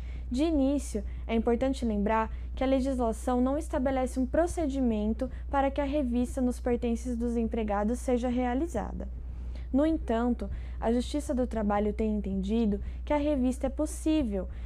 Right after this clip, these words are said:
porque se encontra no poder de direção do empregador. E o que é o poder de direção? O poder de direção da empresa é o poder de determinar, comandar a forma como a prestação de serviços vai ocorrer,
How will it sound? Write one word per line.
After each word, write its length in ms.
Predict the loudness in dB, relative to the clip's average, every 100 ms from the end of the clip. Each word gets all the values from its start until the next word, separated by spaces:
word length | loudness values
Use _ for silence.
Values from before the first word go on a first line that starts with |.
| -6
porque 280 | 0 0 0
se 160 | 0 0
encontra 560 | 0 2 2 2 0
no 80 | 0
poder 380 | 0 2 2 2
de 120 | 2
direção 800 | -2 0 0 0 -2 -2 0 2
do 40 |
empregador. 680 | 2 2 2 2 2 0 -2 -6 -8 -8 -8 -8 -6 -4 2
E 60 |
o 60 | 2
que 120 | 6
é 320 | 6 6 6
o 60 | 4
poder 340 | 4 4 4
de 160 | 4 2
direção? 640 | 2 0 0 -2 -2 -2 -6 -8 -6
O 60 | 0
poder 340 | 4 6 4
de 120 | 2
direção 460 | 2 2 2 0 -2
da 80 | 0
empresa 480 | 2 4 6 4 0 -6 -2
é 100 | 0
o 40 |
poder 300 | 2 4 4
de 120 | 4 2
determinar, 840 | 2 0 -2 -2 0 0 0 -2 -4 -6 -2
comandar 640 | 2 4 4 4 4 4
a 60 | 0
forma 400 | 0 2 2 2
como 180 | 2 2
a 40 |
prestação 500 | 2 0 -2 -2 0
de 80 | 0
serviços 600 | 0 0 2 0 0 -2
vai 240 | 2 2 2
ocorrer, 520 | 0 -2 0 0